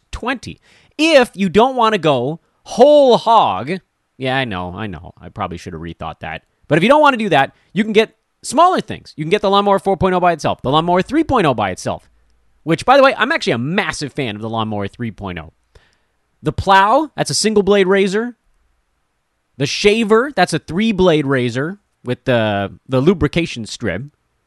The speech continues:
The Weed Whacker, we already told you about that. Shears, that's a luxury nail kit. Repla-, replacement blades for any of this stuff. Deodorant, we've talked about. Boxers, t-shirt. Wanna wear a Manscaped t-shirt?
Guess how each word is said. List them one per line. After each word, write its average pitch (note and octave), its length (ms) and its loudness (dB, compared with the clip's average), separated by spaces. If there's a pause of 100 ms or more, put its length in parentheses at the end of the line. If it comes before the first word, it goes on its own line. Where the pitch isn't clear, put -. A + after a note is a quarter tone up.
(720)
The A#2+ 80 -8
Weed F3+ 160 0
Whacker, D#3 280 0
we D#3+ 120 0
already C3+ 160 -2
told B2 240 -6
you B2+ 60 -6
about A2+ 240 -4
that. A#2+ 200 0
Shears, A3+ 560 0
that's E3 220 -2
a F3 40 -6
luxury E3 300 0
nail D#3+ 260 -2
kit. E3 220 -4
Repla-, D#3+ 400 -6
replacement C#3+ 640 0
blades F3 460 0
for D#3 140 -6
any F#3 140 -2
of E3 100 -6
this E3 100 -4
stuff. D#3 340 0 (840)
Deodorant, G3 520 2
we've F3+ 140 -6
talked F3 300 -2
about. E3+ 400 0 (260)
Boxers, F#3 640 0
t-shirt. A3+ 760 0
Wanna E3+ 140 -6
wear F3 120 -2
a - 20 -4
Manscaped E3+ 500 -2
t-shirt? F#3 480 -6